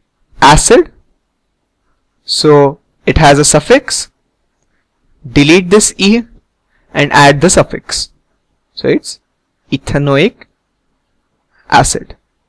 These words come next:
And this is also called your acetic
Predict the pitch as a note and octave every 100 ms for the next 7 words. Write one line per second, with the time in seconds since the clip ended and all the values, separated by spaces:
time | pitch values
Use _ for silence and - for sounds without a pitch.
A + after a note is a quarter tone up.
0 | _ _ _ _ _ _ _ - C3+ F#3+
1 | C4+ _ C3 C3+ D#3 D3 C3 - - B2+
2 | - C3 E3+ F3+ - _ C3 C3 A3+ _
3 | _ _ _ _ _ _ _ _ _ _
4 | _ _ _ _ - B2 A#2+ B2 - A3